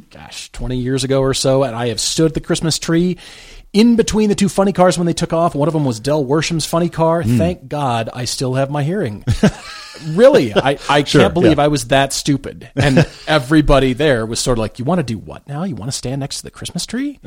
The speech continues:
Speaker 1: Why would you wanna do that? Nobody does that." Yes, I've been that guy.
Speaker 2: Okay.
Speaker 1: And the tires are square.
Speaker 2: <laughs>
Speaker 1: You've, when the ten disc clutch finally engages and it's fully compressed,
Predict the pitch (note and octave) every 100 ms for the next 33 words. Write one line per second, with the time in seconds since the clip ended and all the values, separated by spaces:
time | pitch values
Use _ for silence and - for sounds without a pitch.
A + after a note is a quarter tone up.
0 | - - A2 - A2 C#3 A3+ G3+ F#3+ A3
1 | F#3+ G#3 A3 D3+ E3 F3+ A#2+ - - D2
2 | - - C3+ D#3 - - C4 B2+ C3+ A3
3 | C#3 C3 B2 - C3 G2+ - - A2+ G#2+
4 | G#2+ B2+ - - - D3+ C#3 B2 - -
5 | - F3 F#3 F#3 F3+ - F3+ G#3 A#3+ B3+
6 | A#2 - - - - - - - - -
7 | - - - D3+ A#3+ - - - - -
8 | - - - - C#3 F3+ F3 D3+ - G#3
9 | C#4 A#3 G#3+ A3 - - D3 C3+ - -
10 | - E3+ G3+ A#3 G#3+ F3+ D#3+ D3 A#2+ B2+
11 | C3 C3+ - - F#3 A3 B3 G3+ - C#3
12 | A#2+ - -